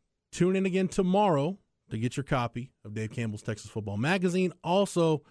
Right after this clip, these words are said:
we're giving them away on the website. Go to horn F M dot com and see how you can win them there. Uh, we did get a texter asking,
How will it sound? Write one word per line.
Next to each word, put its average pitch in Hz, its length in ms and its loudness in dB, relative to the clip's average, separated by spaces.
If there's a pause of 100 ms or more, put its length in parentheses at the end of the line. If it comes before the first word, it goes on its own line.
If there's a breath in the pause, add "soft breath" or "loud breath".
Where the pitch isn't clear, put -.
(360 soft breath)
we're 113 80 -8
giving 156 320 0
them 170 100 2
away 147 220 2
on 139 100 2
the 110 80 0
website. 104 680 -4
Go 113 100 -4
to 139 60 0
horn 135 320 0
F 131 180 -4
M 123 140 2
dot 110 260 -2
com 98 560 -2 (400 soft breath)
and 95 100 -8
see 113 180 -4
how 110 80 -2
you 107 120 -2
can 104 160 -4
win 104 120 -2
them 104 100 0
there. 95 260 -4
Uh, 110 220 -4
we 131 120 0
did 185 220 2
get 220 100 0
a 180 60 0
texter 135 560 -2
asking, 117 480 0